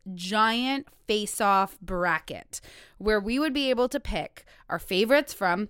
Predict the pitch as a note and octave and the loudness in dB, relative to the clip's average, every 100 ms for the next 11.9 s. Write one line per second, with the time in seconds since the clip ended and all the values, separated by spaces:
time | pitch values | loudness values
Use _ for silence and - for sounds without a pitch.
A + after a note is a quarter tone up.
0 | - G3 C4 D#4 B3+ B3 B3 G3 F#3 E3+ | -10 -4 -4 0 2 2 0 -2 0 -2
1 | G3 G#3 - - - G#3 G3 F3+ F3+ G3+ | -4 -8 -16 -14 -8 -6 -4 -4 -2 -4
2 | F#3 F3 - G3 B3 D4 D4 - D#4 C#4 | -6 -8 -2 -2 0 0 0 0 -2 0
3 | A3 G#3+ G#3+ - - - A#3+ B3 - G#3+ | 0 0 -2 -6 -20 -2 2 2 2 4
4 | A3 G#3+ A3+ A#3 - C#4 C4 A#3 F#3+ F3 | 4 4 0 -2 2 6 6 6 6 6
5 | F3 F3+ - - F3+ A3+ G#3+ C4 C#4 D#4+ | 6 2 -4 -6 4 4 6 8 10 10
6 | E4 D4+ C4 - D4+ E4 E4 B3+ G3+ F3 | 8 4 2 2 6 8 6 4 6 6
7 | D#3+ E3 D3 - G3 G3 G3 G#3+ B3 C4+ | 4 0 -4 -8 -8 -4 -2 0 0 0
8 | - A#3+ B3 A#3+ A#3 A#3 - G3 A3 - | -2 -4 -4 -4 -4 -6 -8 -6 -4 2
9 | C4+ C4+ F#3 E3 D#3+ - F#3 G#3 - F#3+ | 4 4 2 0 -2 -6 -8 -8 -8 -4
10 | G3+ G#3 G3 G3 F#3 - F#3 F#3 - F3 | -4 -4 -6 -8 -8 -2 0 0 -2 -8
11 | - - G3 F3 - A#2 D2+ - - | -8 -8 -6 -4 -4 -8 -10 -14 -20